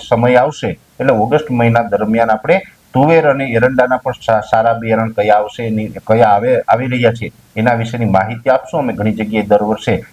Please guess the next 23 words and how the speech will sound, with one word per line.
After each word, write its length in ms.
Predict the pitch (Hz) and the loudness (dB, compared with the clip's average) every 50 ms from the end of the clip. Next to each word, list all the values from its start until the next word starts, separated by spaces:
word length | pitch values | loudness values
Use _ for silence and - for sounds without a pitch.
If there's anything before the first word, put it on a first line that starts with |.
| _ _ - | _ _ -4
જોતા 280 | - 110 107 - 123 127 | -2 -2 0 0 0 0
રહેતા 280 | 131 131 127 - 143 135 | 0 0 -2 0 0 0
હોય 180 | 143 147 151 | 0 -2 -6
છે 180 | - - 165 156 | -8 -10 -10 -10
કે 120 | - 127 | -8 -8
કઈ 200 | - - 113 107 | -4 -2 -2 -2
કંપનીના 420 | 110 107 98 104 101 107 104 104 101 | -2 -2 -4 -4 -4 -2 -2 -2 -2
કયા 280 | - - 101 101 101 | -2 0 0 0 0
બિયારણો 400 | 101 101 101 101 101 101 101 95 - | 0 0 -2 0 0 0 -2 -4 -4
સારા 300 | - - 95 95 104 107 | -2 0 0 2 0 0
છે, 180 | - - 120 110 | -2 -4 -6 -6
કઈ 200 | - 107 101 90 | -4 -6 -6 -4
વેરાયટી 420 | 80 92 95 107 113 - - 113 | 0 0 0 0 0 -2 -6 -6
સારી 300 | - - 110 107 117 117 | -2 -2 -2 -2 -4 -4
છે, 200 | - 143 - - - - _ - | -4 -4 -4 -4 -8 -14 _ 0
કયા 200 | 131 139 156 160 | 2 4 4 2
સેગમેન્ટમાં 600 | 156 - 151 131 127 131 131 127 131 127 123 117 | 2 -2 -6 -6 -2 -2 -2 -2 0 0 0 2
આવી 140 | 113 120 120 | 2 0 -2
રહ્યું 260 | 117 120 117 120 170 | -4 -2 -2 -4 -4
છે, 120 | - 117 - - | -8 -4 -2 0
તમામ 300 | 123 151 156 156 156 135 | 2 2 2 0 -2 -2
જે 120 | 135 135 | 0 0
અમે 280 | 131 131 139 135 123 | 2 2 0 -2 -4